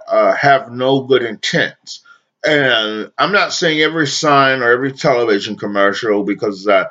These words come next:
I don't know if they are tainted or all tainted or not. But we have to recognize things like that, that these signs can be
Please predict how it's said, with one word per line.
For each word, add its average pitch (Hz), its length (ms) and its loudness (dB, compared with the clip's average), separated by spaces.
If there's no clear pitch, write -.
I 143 140 2
don't 127 220 -8
know 123 360 0
if 110 220 -4
they 107 340 2
are 113 280 0
tainted 117 500 -2
or 107 220 0
all 117 400 2
tainted 113 500 -4
or 107 160 -2
not. 98 300 -2
But 160 280 2
we 151 220 0
have 175 280 0
to 170 100 -8
recognize 135 800 -2
things 123 260 -4
like 107 180 0
that, 117 200 -4
that 98 140 -20
these 151 280 0
signs 107 460 -2
can 117 180 -6
be 107 240 -6